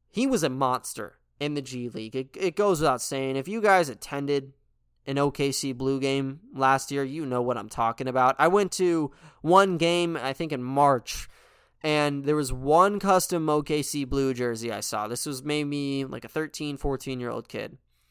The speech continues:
D J Wilson custom jersey. And I was like, "Oh, well, let me check online, see, you know, um, how these jerseys are sold."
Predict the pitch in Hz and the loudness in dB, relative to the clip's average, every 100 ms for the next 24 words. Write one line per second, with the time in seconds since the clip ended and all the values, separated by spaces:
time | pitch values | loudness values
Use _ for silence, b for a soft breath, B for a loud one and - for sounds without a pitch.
0 | _ _ _ _ _ _ - 233 220 233 | _ _ _ _ _ _ -6 -4 4 6
1 | 214 190 196 - 170 147 143 - 127 117 | 6 4 2 0 -6 -2 -2 -2 -6 -6
2 | 113 110 98 95 160 185 196 240 294 240 | -8 -8 -12 -8 0 0 0 -2 0 2
3 | 117 139 160 185 208 202 b b b b | 0 -4 2 6 6 4 b b b b
4 | 180 240 254 240 226 202 156 139 139 120 | -6 -6 -2 0 0 -2 -2 0 0 -2
5 | 107 107 - 139 135 127 123 - _ _ | -6 -8 -6 -4 -4 -6 -8 -14 _ _
6 | _ _ _ _ 143 147 143 123 120 131 | _ _ _ _ -6 -4 -2 -2 -4 -6
7 | - 123 117 117 117 165 160 139 - 143 | -2 0 -2 -4 -4 0 0 -2 -4 -4
8 | 127 120 113 107 113 107 101 | -2 -6 -10 -8 -8 -8 -12